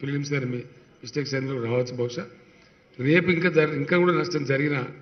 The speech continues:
తప్పకుండా ప్రభుత్వం అన్ని విధాలా ఆదుకుంటది. కాబట్టి ఒక ఉజ్వలమైన స్థితికి చేరుకున్నటువంటి తెలంగాణ వ్యవసాయ రంగం ఎందుకు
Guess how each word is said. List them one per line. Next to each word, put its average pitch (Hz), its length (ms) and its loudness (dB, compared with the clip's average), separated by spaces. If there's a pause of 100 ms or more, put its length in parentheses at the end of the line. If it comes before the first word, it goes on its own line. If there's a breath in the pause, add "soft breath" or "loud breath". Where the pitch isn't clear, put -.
(440 soft breath)
తప్పకుండా 170 480 2
ప్రభుత్వం 156 420 4
అన్ని 143 160 2
విధాలా 147 260 4 (280)
ఆదుకుంటది. 131 460 -2
కాబట్టి 120 320 0 (800 loud breath)
ఒక 135 80 -6 (140)
ఉజ్వలమైన 185 560 4
స్థితికి 160 360 -4
చేరుకున్నటువంటి 147 680 -2
తెలంగాణ 135 300 0 (100)
వ్యవసాయ 123 360 0
రంగం 110 240 -4 (920)
ఎందుకు 165 280 2